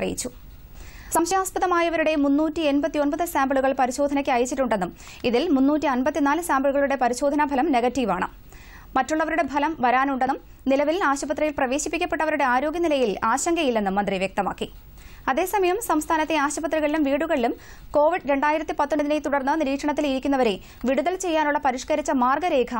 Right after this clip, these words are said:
ആരോഗ്യവകുപ്പ് പുറത്തിറക്കി. വുഹാനിൽ നിന്നോ ചൈനയിലെ മറ്റ് കൊറോണ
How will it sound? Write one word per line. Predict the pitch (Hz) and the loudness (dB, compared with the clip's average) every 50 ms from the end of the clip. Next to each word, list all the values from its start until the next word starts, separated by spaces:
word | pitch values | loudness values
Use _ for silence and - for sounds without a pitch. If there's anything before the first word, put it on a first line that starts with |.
| 226 | 0
ആരോഗ്യവകുപ്പ് | 240 254 285 285 320 311 262 233 240 226 285 285 247 | 2 2 2 0 0 -2 -2 -2 0 0 0 0 2
പുറത്തിറക്കി. | 220 196 190 - 190 - - 202 - - - - - - - - - - - - 240 | 0 0 0 0 -2 -4 -4 -6 -8 -10 -12 -18 -20 -20 -20 -20 -20 -20 -8 -2 0
വുഹാനിൽ | 254 277 311 320 359 381 370 359 | 2 2 2 2 2 2 2 2
നിന്നോ | 320 320 359 359 - | 2 2 2 0 0
ചൈനയിലെ | 294 285 285 294 294 285 302 294 | -2 0 0 0 0 0 0 0
മറ്റ് | 285 285 294 277 | 0 -2 0 0
കൊറോണ | 269 262 262 277 294 | 2 2 4 2 2